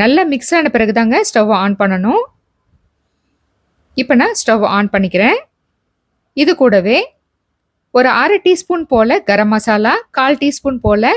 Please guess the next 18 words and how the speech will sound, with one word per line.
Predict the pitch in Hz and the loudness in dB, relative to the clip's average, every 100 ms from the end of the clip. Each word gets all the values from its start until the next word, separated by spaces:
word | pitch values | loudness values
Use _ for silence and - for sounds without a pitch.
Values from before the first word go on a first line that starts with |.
| 427 | -2
சீரகத்தூள் | 240 226 185 196 202 196 | 0 0 0 -2 -4 -2
சேர்த்துக்கோங்க. | 185 175 196 180 190 349 523 _ _ _ _ _ _ _ _ | -4 -4 -4 -2 -2 -2 -4 _ _ _ _ _ _ _ _
தயிர் | 247 330 415 | 0 2 0
சேர்க்கும் | 320 294 294 254 | 0 -2 0 0
போது | 233 247 466 - - | 0 0 -2 -4 -14
ஸ்டவ் | - 277 330 277 | -2 0 2 2
ஆஃப் | 240 254 | 0 2
பண்ண | 240 220 | 2 2
மறந்துடாதீங்க. | 202 220 220 202 208 240 370 - | 2 2 2 0 2 0 0 -2
அது | 240 311 | -2 0
மட்டும் | 302 247 254 | -2 0 0
இல்லாம | 220 220 403 - | 0 0 -2 2
புளிப்பில்லாத | 349 440 330 262 220 277 214 | 2 2 0 0 0 -2 -2
கெட்டி | 233 285 247 | -4 -4 -4
தயிரை | 214 208 294 240 | -2 0 -2 0
நல்லா | 202 214 | 0 0
பீட் | 202 - 190 | -2 -4 -2
பண்ணி | 202 | -2